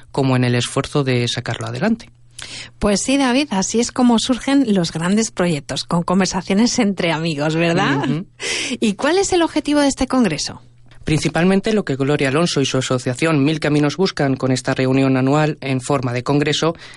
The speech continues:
Speaker 1: es la difusión tanto de los temas, interesantísimos por otro lado, que tratan, como ofrecer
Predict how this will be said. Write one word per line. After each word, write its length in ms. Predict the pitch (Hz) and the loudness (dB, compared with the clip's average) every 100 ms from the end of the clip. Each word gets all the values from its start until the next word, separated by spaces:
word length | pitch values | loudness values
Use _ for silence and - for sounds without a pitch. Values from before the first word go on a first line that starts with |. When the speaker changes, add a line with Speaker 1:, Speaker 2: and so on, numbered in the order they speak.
| - | -6
Speaker 1:
es 180 | 165 | -2
la 100 | 196 | 0
difusión 540 | 190 175 160 - 185 196 | 0 0 -2 2 2 2
tanto 300 | 151 143 127 | 0 -2 -2
de 80 | 127 | -4
los 140 | 123 | -4
temas, 440 | 151 143 156 - - - | 0 2 0 -4 -10 -2
interesantísimos 880 | 147 147 127 135 131 190 175 131 | 0 0 -2 -2 0 0 0 -4
por 160 | - 131 | -4 -4
otro 200 | 147 151 | 0 2
lado, 260 | 147 139 170 - - - - - | 2 0 -2 -8 -20 -20 -18 -6
que 120 | 165 | -2
tratan, 360 | 190 226 175 | 0 0 0
como 400 | 165 185 170 156 | 0 2 2 2
ofrecer 840 | 143 135 - 135 - 151 151 139 | 0 -2 -2 -4 0 2 2 0